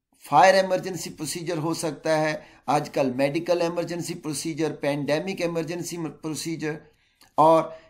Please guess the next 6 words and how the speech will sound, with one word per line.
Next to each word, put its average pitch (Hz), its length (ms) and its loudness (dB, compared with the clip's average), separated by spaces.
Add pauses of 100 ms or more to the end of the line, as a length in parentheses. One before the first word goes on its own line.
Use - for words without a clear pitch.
sharing 165 340 0
of 143 200 2
risk 156 300 2
assessments, 175 760 -2 (760)
safe 175 460 0
work 139 280 2